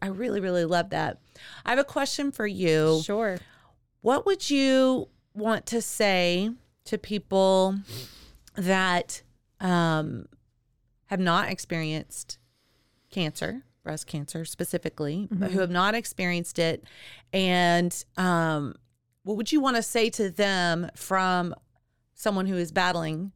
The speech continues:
Speaker 1: breast cancer to make them more aware of, 'cause I can't, I cannot identify with what you're saying about this specifically, right? I mean, like
Speaker 2: Mm-hmm.
Speaker 1: you said, I have my other issues. I have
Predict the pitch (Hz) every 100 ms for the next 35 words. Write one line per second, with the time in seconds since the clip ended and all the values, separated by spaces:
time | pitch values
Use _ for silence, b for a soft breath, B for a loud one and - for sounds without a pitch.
0 | - 175 165 - 165 151 - 147 190 -
1 | b b b b - 190 185 - 185 180
2 | 165 165 - 208 175 160 175 226 339 _
3 | _ _ _ 196 185 180 180 175 175 -
4 | - - _ _ _ _ _ _ _ _
5 | _ - 202 233 - 262 247 208 254 294
6 | - 285 254 233 196 208 269 277 208 185
7 | 180 180 143 175 226 208 196 175 185 185
8 | - 170 262 254 190 156 156 170 202 190
9 | 214 220 208 190 294 214 - 202 190 175
10 | 175 269 370 196 - 165 196 - 185 190
11 | 180